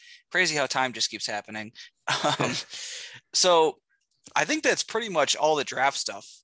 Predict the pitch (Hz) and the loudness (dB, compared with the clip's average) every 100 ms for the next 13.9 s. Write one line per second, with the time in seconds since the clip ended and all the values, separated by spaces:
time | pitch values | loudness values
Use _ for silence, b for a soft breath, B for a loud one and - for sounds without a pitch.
0 | - - 156 160 135 139 135 131 131 117 | -8 -6 -4 -2 0 0 2 0 2 0
1 | 123 127 120 113 117 113 123 120 - 196 | -2 -4 -10 -12 -10 0 0 2 2 4
2 | 196 151 131 - - 123 123 123 120 113 | 4 0 0 -2 -2 -4 -2 0 0 -2
3 | 113 110 107 _ _ - - _ 139 127 | -10 -12 -14 _ _ -14 -14 _ 0 2
4 | 117 113 139 131 117 - 113 - - 127 | 2 0 0 0 -4 -8 -8 -8 -6 0
5 | 151 127 127 156 170 165 151 - - 156 | 0 0 0 0 0 0 2 0 0 -2
6 | 151 151 156 160 - 139 143 147 147 _ | -2 -4 -2 -2 -4 -12 -8 -8 -8 _
7 | - 143 147 - _ _ _ _ _ _ | -12 -8 -8 -12 _ _ _ _ _ _
8 | _ _ b b b b _ _ _ _ | _ _ b b b b _ _ _ _
9 | _ _ - 107 120 117 117 - 104 131 | _ _ -10 -6 -2 -2 -2 0 2 2
10 | 127 104 95 92 110 - 98 92 95 - | 0 0 0 0 -4 -6 -6 -6 -6 -8
11 | 90 90 92 95 95 98 98 104 104 95 | -6 -4 -4 -6 -8 -6 -2 -2 -2 -2
12 | 104 107 - - 139 - 135 - 147 226 | -2 -4 -8 -18 -12 -8 -6 0 2 2
13 | 208 _ _ - 165 170 - 165 | 0 _ _ 0 0 2 -2 -6